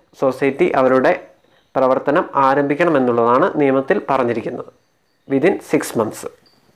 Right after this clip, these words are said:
Next question. Dash of a cooperative society cannot attached by any court.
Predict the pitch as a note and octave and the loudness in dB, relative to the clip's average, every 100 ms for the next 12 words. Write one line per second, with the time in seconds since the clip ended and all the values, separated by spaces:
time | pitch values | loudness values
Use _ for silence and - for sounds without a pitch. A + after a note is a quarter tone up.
0 | _ _ _ _ _ _ _ _ _ _ | _ _ _ _ _ _ _ _ _ _
1 | _ - C3 - C3 C3 G#3 - - - | _ -6 -2 2 0 2 -2 -2 -14 -20
2 | _ - D3+ F3 A3 - A3+ A3+ A3 E3+ | _ -10 0 2 2 0 -2 0 0 2
3 | E3 F3+ F3+ F#3+ E3+ E3+ E3+ E3+ D#3 C#3 | 2 0 -4 -6 -12 -4 -2 -2 0 0
4 | D#3+ F3 - C#3 - E3 E3+ - D3+ D3 | 0 -2 0 -2 0 0 0 -2 0 2
5 | C#3+ C3+ C#3 A#2 A2+ - | 2 0 -2 -2 -4 -8